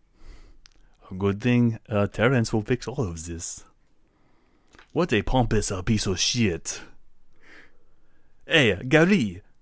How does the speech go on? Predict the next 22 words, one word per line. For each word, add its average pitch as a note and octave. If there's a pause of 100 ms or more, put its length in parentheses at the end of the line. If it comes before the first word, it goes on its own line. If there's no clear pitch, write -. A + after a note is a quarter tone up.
(320)
if -
he A#3+
comes D3+
back B2
for B2+
the B2
actual A#2+
Halloween A#2
costume A2
contest, A2 (360)
make A#3+
sure G#3
he D#3+
does B2+
not A#2+
get A#2
in, F#2
or F3+
at E3+
the F3
very G3+
least, C#3+